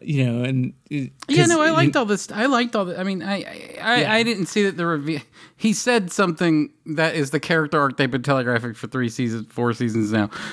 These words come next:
Speaker 2: So, I mean, like, I didn't,
Speaker 1: Well, it's
Speaker 2: it
Speaker 1: not
Speaker 2: didn't
Speaker 1: a,
Speaker 2: strike me as
Speaker 1: I,
Speaker 2: impor-,
Speaker 1: well
Speaker 2: it didn't strike me as important. But nonetheless, like, I do like that Moogie still responded that way. That he's not, that it is a legitimate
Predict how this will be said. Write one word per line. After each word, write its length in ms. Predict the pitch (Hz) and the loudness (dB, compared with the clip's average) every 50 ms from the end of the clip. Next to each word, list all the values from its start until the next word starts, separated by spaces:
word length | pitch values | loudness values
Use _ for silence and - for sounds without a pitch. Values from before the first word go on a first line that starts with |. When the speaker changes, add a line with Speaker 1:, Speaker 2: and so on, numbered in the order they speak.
| - - | -14 -8
Speaker 2:
So, 260 | - - 185 170 160 | -2 0 0 0 2
I 80 | 175 170 | 2 2
mean, 140 | 175 175 170 | 2 4 4
like, 120 | 160 151 | 2 2
I 100 | 156 151 | 2 2
didn't, 100 | 156 202 | 2 4
Speaker 1:
Well, 140 | 262 233 175 | 4 4 4
it's 140 | 143 - - | 2 0 0
Speaker 2:
it 40 | |
Speaker 1:
not 80 | 135 139 | 2 2
Speaker 2:
didn't 120 | - 160 135 | 4 4 2
Speaker 1:
a, 20 | 131 | 2
Speaker 2:
strike 160 | 143 143 135 | 2 2 2
me 120 | 139 135 | 2 2
as 120 | 131 107 131 | 2 2 2
Speaker 1:
I, 100 | 143 151 | 0 0
Speaker 2:
impor-, 160 | 143 139 156 | 0 2 2
Speaker 1:
well 120 | 147 143 | 4 4
Speaker 2:
it 60 | 147 | 4
didn't 200 | - 196 170 156 143 | 4 4 2 2 0
strike 220 | - 202 185 180 | 2 0 0 0
me 120 | 165 160 156 | 2 2 2
as 120 | 135 143 | 2 2
important. 480 | 147 123 - 147 151 139 101 107 104 - - - - _ | 0 0 2 0 0 0 0 -2 -4 -6 -10 -20 -16 _
But 540 | - 131 - 196 220 202 165 139 135 - - | -8 -4 -2 0 2 2 2 0 -2 -4 -4
nonetheless, 600 | 165 165 175 175 175 160 151 151 175 170 156 - | -2 0 2 2 2 2 2 2 2 0 0 0
like, 100 | 160 143 | 0 0
I 100 | 143 135 | 0 2
do 180 | 131 151 196 175 | 2 2 0 0
like 460 | 143 123 131 143 147 131 - - - | 0 0 0 0 0 0 -4 -4 -4
that 120 | 143 139 | -2 -2
Moogie 320 | 143 143 139 131 120 131 117 | 0 0 0 0 0 -4 -6
still 220 | - - 147 131 | -4 -2 -2 -2
responded 380 | 120 113 - - 123 120 120 110 | -2 -2 -2 -2 -2 -2 0 0
that 120 | 127 123 | -2 -2
way. 180 | 120 120 120 117 | 0 -2 -2 -2
That 140 | 110 117 117 | -2 -4 -6
he's 180 | 135 123 117 | -6 -4 -2
not, 280 | 139 135 135 127 - _ - - - - - _ _ _ - | 0 -2 -2 -2 -4 _ -20 -20 -20 -20 -20 _ _ _ -8
that 200 | 135 151 160 156 | -2 -2 0 0
it 120 | 165 180 202 | 0 0 0
is 140 | 214 175 165 | 2 2 2
a 60 | 156 | 2
legitimate 720 | 147 147 143 135 - 139 147 139 123 123 117 110 107 104 | 2 2 0 0 0 0 0 2 2 2 2 0 -2 -4